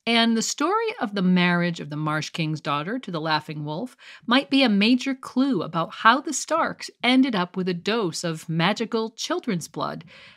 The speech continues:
as we hear of King Rickard Stark marrying the daughter of a Marsh King.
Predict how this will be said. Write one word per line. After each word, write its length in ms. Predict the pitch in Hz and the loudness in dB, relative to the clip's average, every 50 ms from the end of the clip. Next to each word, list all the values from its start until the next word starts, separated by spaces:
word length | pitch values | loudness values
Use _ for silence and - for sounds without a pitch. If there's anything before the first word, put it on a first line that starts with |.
| _ | _
as 200 | - 151 151 - | -8 -6 -6 -4
we 160 | - 175 185 202 | -4 -4 -4 -4
hear 300 | 175 - 202 190 190 190 | -2 -2 -2 0 0 0
of 240 | 185 185 175 - | 0 0 -2 -6
King 300 | - - - 247 233 220 | 0 2 4 4 6 6
Rickard 400 | 202 254 262 - 254 247 247 226 | 4 2 4 4 4 4 4 2
Stark 520 | - - - - 247 247 196 165 - - - | -2 -6 0 2 2 2 2 0 -4 -10 -10
marrying 480 | 165 151 156 180 196 196 190 190 190 | -6 -2 -2 0 0 0 0 0 0
the 80 | 190 202 | 0 -2
daughter 460 | 185 170 165 151 139 135 139 139 165 - | 0 0 0 0 0 -2 -6 -10 -8 -8
of 140 | 175 151 | -8 -4
a 80 | 160 180 | -2 0
Marsh 320 | 165 156 139 139 135 - | 0 0 -2 -4 -6 -10
King. 360 | - - - 135 131 117 - | -10 -10 -10 -10 -10 -12 -16